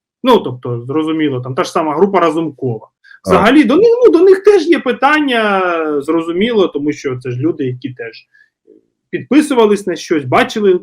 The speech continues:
Speaker 1: куди вони йшли. Але я маю на увазі, що вони вже, ну, не асоціюються насправді з "Слугою народу". Вони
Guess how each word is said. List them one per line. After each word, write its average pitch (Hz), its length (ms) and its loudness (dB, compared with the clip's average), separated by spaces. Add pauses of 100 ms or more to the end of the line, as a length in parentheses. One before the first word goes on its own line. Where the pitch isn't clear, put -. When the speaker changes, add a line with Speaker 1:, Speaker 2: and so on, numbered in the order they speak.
Speaker 1:
куди 175 200 0
вони 160 200 -4
йшли. 151 400 -4 (220)
Але 240 240 4
я 285 60 2
маю 269 140 2
на 262 60 2
увазі, 311 240 0
що 247 160 -4
вони 247 220 0
вже, 233 220 0
ну, 226 180 2
не 214 100 2
асоціюються 254 800 -2
насправді 143 680 0
з 123 200 -14
"Слугою 156 360 -2
народу". 127 440 -6
Вони 247 440 -4